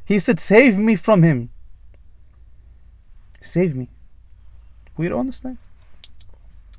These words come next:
Rav, in, uh, Rav Yagen has a number of stories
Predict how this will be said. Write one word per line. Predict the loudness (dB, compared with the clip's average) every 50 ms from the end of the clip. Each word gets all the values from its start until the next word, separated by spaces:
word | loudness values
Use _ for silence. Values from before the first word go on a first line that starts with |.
| -20 -20 -20 -20 -20 -20 -20 -20 -20 -20 -20 -20 -20 -20 -20 -20 -20 -20 -20 -20 -20 -20 -20 -20 -20 -20 -20 -20 -20 -20 -20 -20 -20 -20 -20 -20 -20 -12 -10
Rav, | -10 -10 -10 -12 -12 -12 -12 -12 -14 -18 -18 -10 -4
in, | -4 -2 -2 -4 -8 -14 -20 -20 -20 -20 -20 -20 -20 -20 -20 -20 -20 -20 -18 -18 -18 -18 -20 -20 -20 -20 -20 -20 -20 _ -20 -20 -20 _ -20 -20 -20 -20 -20 -20 -16 -8 -4
uh, | -4 -2 -2
Rav | -2 -2
Yagen | 0 -2 2 4 4 4 4 4 2 -2
has | -4 -4 -4 -2
a | 0
number | 0 2 2 0
of | -2 -4
stories | -2 0 2 2 2 2 0 -2 -4 -8 -12 -20